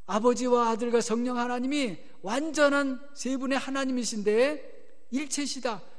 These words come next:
그 세 분이 완전한 또 하나를 이루신다. 아, 하나님은 그런 하나님이시구나.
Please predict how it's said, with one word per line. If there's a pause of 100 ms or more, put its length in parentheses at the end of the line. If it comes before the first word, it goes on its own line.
(300)
그
세
분이 (120)
완전한
또
하나를 (380)
이루신다. (1500)
아,
하나님은
그런
하나님이시구나.